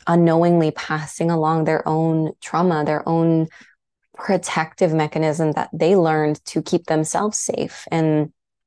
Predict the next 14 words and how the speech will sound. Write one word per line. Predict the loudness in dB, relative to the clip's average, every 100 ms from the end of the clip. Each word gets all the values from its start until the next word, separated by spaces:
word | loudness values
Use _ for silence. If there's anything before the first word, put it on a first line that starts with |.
| _ -2
you | 2
know, | 4
even | 2 2
as | 0
an | -2
example, | -2 -2 -2 0 -2
I, | 0 0 0 2 0 -2 -14 -20 -10 -2
I'm | -2
Korean. | 0 -2 -2 -4 -6 -8 -10 _
My | 0
mom | 2 2 0
is | -2 -6
Korean, | -2 0 2 0 -2 -4
and | -4 -2 0 0 -4